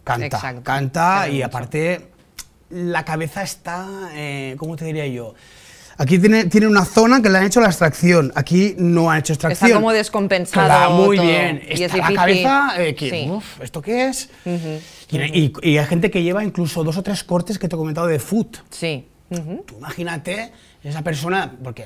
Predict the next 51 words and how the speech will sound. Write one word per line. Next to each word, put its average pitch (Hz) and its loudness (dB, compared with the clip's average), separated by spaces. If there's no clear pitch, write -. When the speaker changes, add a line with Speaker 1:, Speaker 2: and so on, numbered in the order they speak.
Speaker 1:
a 127 -10
la 123 -6
larga, 143 -4
si 165 -10
no 139 -6
te 139 -8
tomas 143 -8
medicación, 147 -8
que 165 -16
eso 139 -10
es 135 -10
otra 135 -10
cosa 131 -12
que 123 -10
quiero 123 -8
matizar, 127 -8
que 151 -6
tienes 135 -8
que 160 -8
tomar 147 -4
medicación. 160 -6
Eh, 131 0
mm, 131 -4
finasteride 160 -2
o 214 -2
durasteride, 135 -2
¿vale? 131 -6
Speaker 2:
Ujú. 175 -8
Speaker 1:
Eso 175 -8
es, 160 -12
te 165 -4
inhibe 151 -4
una 160 -6
hormona, 127 -10
¿vale? 123 -14
Porque 135 -14
nos 120 -14
cae 135 -4
el 135 -6
cabe-, 143 -6
la 160 -2
mayoría 151 -4
de 175 0
los 160 -8
hombres 190 -4
nos 175 -10
cae 170 -2
el 160 -2
cabello 165 -4
por 135 -8
la 107 -14